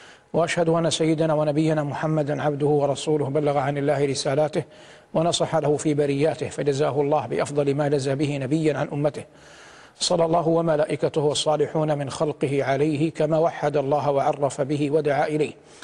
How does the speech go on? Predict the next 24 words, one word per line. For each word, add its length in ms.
وبعد 460
أيها 260
المباركون، 640
هذا 220
لقاء 280
متجدد 560
من 140
برنامجكم 720
روح 300
المعاني. 560
والآية 460
التي 480
نقتبس 540
من 160
سنها 400
في 180
هذا 160
اللقاء 400
المبارك 580
هي 60
قول 240
الله 320
جل 240
وعلا: 380